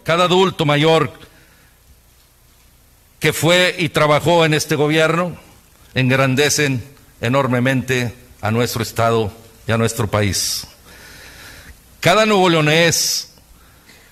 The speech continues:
cada persona que vive en este gran estado hizo una gran aportación, trabajar.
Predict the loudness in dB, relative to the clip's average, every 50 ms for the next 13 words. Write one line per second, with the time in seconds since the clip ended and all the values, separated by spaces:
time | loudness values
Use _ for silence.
0 | _ _ _ _ _ _ 0 2 2 2 2 2 2 0 0 0 2 2 2 2
1 | 2 0 0 0 0 0 2 2 2 2 2 2 2 2 0 0 0 -2 0 0
2 | 2 2 2 0 0 -2 0 0 2 2 2 2 0 -2 -2 -6 -12 -16 -20 _
3 | -20 -20 -20 _ _ _ _ _ _ _ _ _ _ -6 -4 -2 0 0 0 0
4 | 2 2 0 0 0 0 -2 -2 -4 -2 -2 -4 -2 -2 -2 -2 -4 -4 -8 -14
5 | -20 -20 -20 -20 -20 _ _ -20 -12 -6 -2 -2 0 0 -2 -2 -2 -4 -4 -4
6 | -8